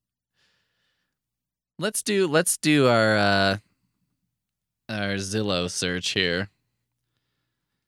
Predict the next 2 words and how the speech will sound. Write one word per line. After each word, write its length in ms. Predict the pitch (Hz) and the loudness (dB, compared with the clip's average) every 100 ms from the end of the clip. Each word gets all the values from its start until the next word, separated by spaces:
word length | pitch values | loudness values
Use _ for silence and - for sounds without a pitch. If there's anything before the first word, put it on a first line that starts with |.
| _ | _
Sedona, 1500 | - - - - 90 - 87 101 110 95 78 71 67 71 101 _ _ _ _ _ _ _ _ _ _ _ _ _ _ _ _ _ | -16 -12 -12 -12 -12 -12 -12 -8 -8 -8 -12 -20 -20 -20 -20 _ _ _ _ _ _ _ _ _ _ _ _ _ _ _ _ _
Arizona. 800 | 82 104 120 87 87 71 50 101 | -20 -16 -16 -14 -16 -16 -20 -20